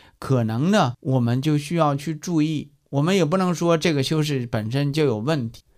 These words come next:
呃，因为我们不知道他们具体的情况是什么。但是这样的一个行为呢，是值得警惕了啊。还有第二个呢，我想跟大家去谈的就是贞洁与友谊。我们每一个人都需要贞洁，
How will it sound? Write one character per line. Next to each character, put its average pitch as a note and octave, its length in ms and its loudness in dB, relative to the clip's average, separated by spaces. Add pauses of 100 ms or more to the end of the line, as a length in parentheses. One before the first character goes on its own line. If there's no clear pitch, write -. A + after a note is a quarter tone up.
(400)
呃， D3+ 100 -8
因 D#3+ 240 2
为 F3+ 100 0
我 C3 140 -2
们 B2+ 160 -4
不 D3+ 100 -6
知 D#3 140 -4
道 C#3+ 140 2
他 C#3 160 0
们 C3+ 180 0
具 C3+ 160 -2
体 C3 140 -8
的 A2 140 -10
情 A2+ 180 -6
况 B2 240 -4
是 C3+ 140 -2
什 G2+ 180 -10
么。 D2+ 120 -16 (340)
但 G#3 180 6
是 G#3 160 2
这 B3 120 4
样 F#3+ 140 4
的 D#3+ 120 2
一 E3 40 0
个 D#3+ 120 4
行 B2+ 280 0
为 E3+ 160 0
呢， A2 200 -2
是 C3+ 180 -4
值 B2+ 160 -2
得 D#3+ 160 2
警 A#2 380 -8
惕 F3 260 -4
了 F2 80 -12
啊。 F#2 300 -16 (600)
还 G#3+ 180 4
有 B3 80 6
第 B3 180 6
二 B3 180 10
个 D3+ 180 2
呢， B2 260 0
我 C3+ 100 0
想 B2 220 0
跟 C3+ 100 -2
大 D3 140 2
家 D3 160 2
去 C#3+ 200 -4
谈 A#2 440 -8
的 C3 180 0
就 C3+ 140 -2
是 B2+ 180 -2
贞 D3+ 260 0
洁 C3+ 220 2
与 C3+ 140 0
友 G2+ 260 -6
谊。 C#3 300 -2 (540)
我 F#3+ 100 4
们 C4+ 120 8
每 F3 220 8
一 A3 80 2
个 G#3+ 140 8
人 E3+ 160 4
都 A#3 160 6
需 G#3 160 -2
要 D3 160 4
贞 C3+ 260 2
洁， F#2+ 300 -4